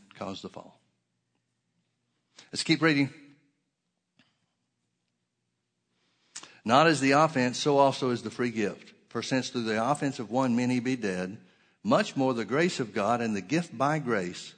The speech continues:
which is by one man Jesus Christ, has abounded unto many. And not as it was by one that sinned,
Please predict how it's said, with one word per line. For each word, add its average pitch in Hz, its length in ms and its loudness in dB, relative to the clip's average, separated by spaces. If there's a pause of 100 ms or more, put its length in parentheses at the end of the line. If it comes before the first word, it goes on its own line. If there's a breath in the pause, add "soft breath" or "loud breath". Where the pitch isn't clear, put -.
(760)
which 131 200 -2
is 127 120 -2
by 123 220 4
one 170 220 2
man 151 280 2
Jesus 131 360 -2
Christ, 139 420 -2
has 113 120 -4
abounded 110 580 0
unto 107 260 -2
many. 113 340 -2 (680 loud breath)
And 131 220 2
not 208 240 4
as 175 260 2
it 156 140 2
was 139 380 0
by 131 260 0
one 139 380 0
that 110 180 0
sinned, 165 560 -4